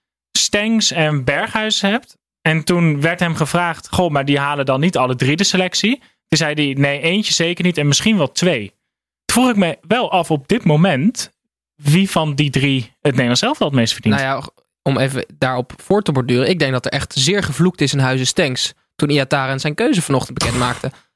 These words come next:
Speaker 2: Want dit gaat achtenvijftig interland schelen voor Kelvin Stenks uiteindelijk, denk ik. Want anders was hij de komende jaren de rechtsbuiten. En ik denk niet dat Iataren de komende vier, vijf jaar op tien gaat spelen in Oranje. Dus op rechtsbuiten. En dat betekent dus dat Stenks automatisch naar de bank misschien wel op de tribune verdwijnt.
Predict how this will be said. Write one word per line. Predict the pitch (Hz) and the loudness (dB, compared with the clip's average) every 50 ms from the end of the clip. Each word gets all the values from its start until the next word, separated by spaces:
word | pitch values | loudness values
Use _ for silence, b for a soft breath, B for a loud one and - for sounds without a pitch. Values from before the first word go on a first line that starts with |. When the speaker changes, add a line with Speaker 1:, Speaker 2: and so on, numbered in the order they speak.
| _ _ | _ _
Speaker 2:
Want | - 147 135 | -2 -2 0
dit | 151 214 220 | 0 -2 -2
gaat | - - 165 - | 0 -2 -2 -2
achtenvijftig | - 190 185 - 190 165 165 151 143 - - | -2 -2 -2 0 0 0 0 0 -2 -2 -4
interland | 151 156 180 185 214 247 240 | -2 0 0 2 2 2 0
schelen | - - 147 135 131 | 0 0 0 0 -2
voor | - 123 | -2 -2
Kelvin | - 135 131 123 131 | -2 0 0 0 -2
Stenks | - - 139 123 123 - | -2 -2 -2 -2 -2 -4
uiteindelijk, | 143 139 139 139 143 131 127 127 123 | -4 -2 -2 -2 -2 -4 -6 -4 -2
denk | 123 123 120 - | -2 -2 -2 -2
ik. | - | -4
Want | - 151 - | -4 -4 -2
anders | 196 233 254 214 160 | 0 0 2 0 0
was | 143 156 147 | 0 0 0
hij | 170 180 180 160 143 | 0 0 0 -2 -4
de | 135 | -2
komende | - 165 156 147 143 143 | 0 0 2 2 2 2
jaren | 139 156 165 160 147 131 131 | 2 2 2 0 -2 -4 -4
de | 135 | -2
rechtsbuiten. | 135 123 120 - 147 135 139 170 170 220 240 B B B B B B | -2 -2 -2 0 0 0 0 0 0 -2 -2 B B B B B B
En | - 139 147 | -4 -2 -2
ik | 147 139 | 0 0
denk | 160 170 165 | 0 0 0
niet | 180 214 208 - | 0 -2 0 0
dat | 175 156 - | -2 -2 -2
Iataren | - 156 151 143 - 151 147 143 139 135 | 0 0 0 0 0 0 0 0 -2 -6
de | 131 | -4
komende | - - 147 143 139 135 | -2 -2 0 0 0 -2
vier, | 127 - 170 156 143 | -2 0 0 0 2
vijf | - 147 135 135 135 | 2 0 0 0 0
jaar | 143 135 131 | 0 -2 -2
op | 127 - _ | -4 -4 _
tien | - 196 202 190 | -2 0 0 0
gaat | - 139 - | 0 -2 -2
spelen | - - 131 123 127 | -2 0 0 0 0
in | 123 120 | 0 0
Oranje. | 120 120 120 120 131 165 160 143 143 | 0 0 0 -2 -2 -2 -2 -2 -2
Dus | 147 170 165 165 | -2 0 0 0
op | - 147 135 | 0 -2 0
rechtsbuiten. | 139 139 127 127 - 139 147 175 175 - 135 | 0 0 -2 -2 -2 -2 -2 -2 -2 -2 -2
En | 131 | -2
dat | 147 147 | -2 -2
betekent | 151 147 - 143 131 131 | -2 -2 0 -2 0 0
dus | 131 139 - | -2 -2 -2
dat | - - | -4 -4
Stenks | - - 131 123 120 | -2 -2 -2 -2 -2
automatisch | - 123 127 - 135 127 127 123 - | -4 -4 -2 0 -2 -2 -2 -2 -2
naar | 147 131 | -2 -2
de | 131 | 0
bank | 127 135 131 135 - - | 0 0 -2 -2 -2 -2
misschien | 143 - 147 139 | -2 0 0 0
wel | 143 147 139 | 0 0 -2
op | - | -4
de | - | -8
tribune | - - - 156 190 240 311 | -6 -4 -2 0 2 2 2
verdwijnt. | 196 151 131 131 120 87 - - | 2 2 0 0 0 -2 -6 -12